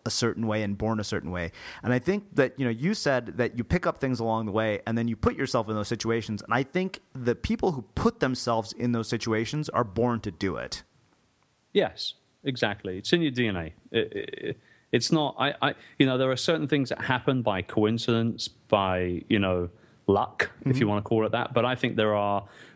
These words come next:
Speaker 2: way more things that come, come our way in life that are meant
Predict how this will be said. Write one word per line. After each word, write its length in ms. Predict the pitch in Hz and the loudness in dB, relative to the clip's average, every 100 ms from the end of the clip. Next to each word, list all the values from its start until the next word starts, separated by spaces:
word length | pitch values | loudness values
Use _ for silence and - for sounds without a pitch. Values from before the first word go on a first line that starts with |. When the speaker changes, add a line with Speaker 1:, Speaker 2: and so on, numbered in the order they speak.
| - | 2
Speaker 2:
way 180 | 123 147 | 2 4
more 180 | 135 117 | 0 0
things 320 | 113 107 95 | -2 -2 -2
that 180 | - - | -4 0
come, 340 | 117 107 101 | 2 2 -2
come 240 | - 120 127 | 0 2 2
our 140 | 117 | 2
way 240 | 104 104 95 | 2 0 0
in 120 | 92 | 0
life 380 | 95 95 95 - | 2 0 -4 0
that 260 | 95 95 - 95 | 2 2 -2 0
are 300 | 92 90 - | 0 -2 0
meant 520 | 107 104 98 95 - | 2 2 0 -4 -8